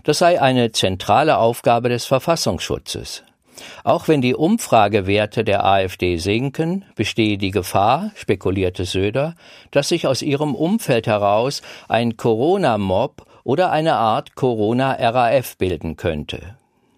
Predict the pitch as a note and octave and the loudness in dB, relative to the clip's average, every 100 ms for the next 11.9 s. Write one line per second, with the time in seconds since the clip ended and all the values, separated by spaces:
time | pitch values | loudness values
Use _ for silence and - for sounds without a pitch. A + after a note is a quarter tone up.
0 | _ G#2 A#2 - - C3 C3 C#3 - A2+ | _ -4 -4 -2 0 2 2 0 -2 0
1 | A#2 C#3 C3 B2+ B2+ - E2 F2 F#2+ A#2+ | 0 0 2 2 0 0 -2 -2 -2 -4
2 | D3+ D3 _ _ _ _ _ - B2+ - | -6 -10 _ _ _ _ _ -6 -6 -2
3 | C#3+ C#3+ C#3+ - G#2 F#2 - - B2 E3+ | -2 0 -2 0 -2 -2 -8 -2 0 0
4 | C#3+ G#2+ G2+ G#2 F#2+ G#2 E3 - - F#2 | 0 -2 -2 -2 0 0 -2 -6 -6 -6
5 | - - F#2+ F#2 C3 A#2+ G#2 G2 G#2+ - | -6 -4 -2 -2 -4 -2 0 0 -2 -6
6 | - A2+ G2 F#2+ B2 C3+ - G2+ A2+ B2 | -6 -2 -2 -2 -4 -4 -4 -2 -2 -2
7 | A#2+ A#2+ A#2+ B2+ A2+ G#2 G2+ - - F#2+ | -2 -2 -2 -2 -2 -4 -4 -8 -4 -2
8 | A2 B2+ C#3 C#3 - - - G#2+ G2 G#2 | -2 -4 -8 -8 -10 -20 -6 -4 0 0
9 | C#3 D#3 C#3 C3+ C#3 - - C3 A#2+ A#2 | 0 0 -2 -2 -2 -6 -8 -4 -2 -4
10 | - C#3+ - B2 A2 F#2+ - F2+ - - | -4 -4 -4 -6 -4 -4 -2 -4 -4 -2
11 | G#2+ A#2 C#3 - C#3 C#3+ - D#3+ | -2 -2 -4 -2 -2 -4 -6 -8